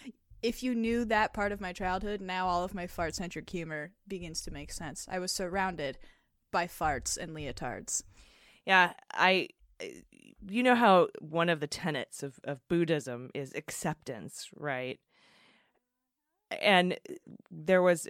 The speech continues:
Speaker 2: my, like, my sister literally tried to start a movement called Fart for Buddha. Like, you know,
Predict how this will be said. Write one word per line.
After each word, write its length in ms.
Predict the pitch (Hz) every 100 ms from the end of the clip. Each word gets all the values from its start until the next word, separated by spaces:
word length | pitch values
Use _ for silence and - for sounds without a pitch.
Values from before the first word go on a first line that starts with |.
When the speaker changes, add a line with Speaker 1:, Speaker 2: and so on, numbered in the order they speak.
| -
Speaker 2:
my, 280 | - 101 147
like, 240 | 175 180 185
my 100 | 170
sister 360 | - 202 196
literally 360 | 160 175 185 185
tried 200 | 165 170
to 60 | 156
start 260 | - 156
a 80 | 123
movement 600 | 147 165 202 170 135 -
called 220 | - 143
Fart 300 | - 160 143
for 140 | - 143
Buddha. 480 | 147 143 80 55 - _ _ -
Like, 360 | 160 139 - _ _ _ _ _ _ _ _ _ _
you 120 | 156
know, 320 | 139 120 113